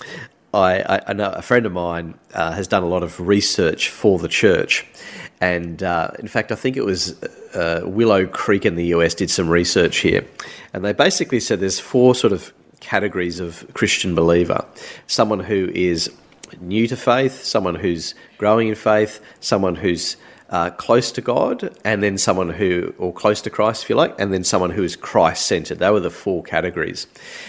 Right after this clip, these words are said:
And basically, there are different measures. Someone who's willing to give their time, someone who's willing to, um, share their faith,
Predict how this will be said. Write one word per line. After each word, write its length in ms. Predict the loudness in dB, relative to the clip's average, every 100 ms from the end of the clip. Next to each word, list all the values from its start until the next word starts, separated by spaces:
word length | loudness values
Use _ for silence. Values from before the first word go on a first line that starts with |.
| -8
And 160 | -6 4
basically, 640 | 4 4 -2 -2 0 0 -6 -20 _ _ _ _ -8
there 160 | 4 4
are 40 |
different 300 | 6 4 2
measures. 380 | 0 -2 -2 -4
Someone 340 | 0 0 0
who's 200 | 0 -4 0
willing 220 | 0 0
to 100 | -2
give 240 | 0 0
their 140 | 2 -2
time, 520 | 0 2 4 2 -4 -8 -20 -20 -14
someone 320 | -2 0 2
who's 320 | 2 0 0 0
willing 300 | 2 2 0
to, 500 | 2 4 4 4 2
um, 240 | 0 -2 -4
share 320 | -4 -2 0
their 140 | -2
faith, 560 | 0 2 2 0 -8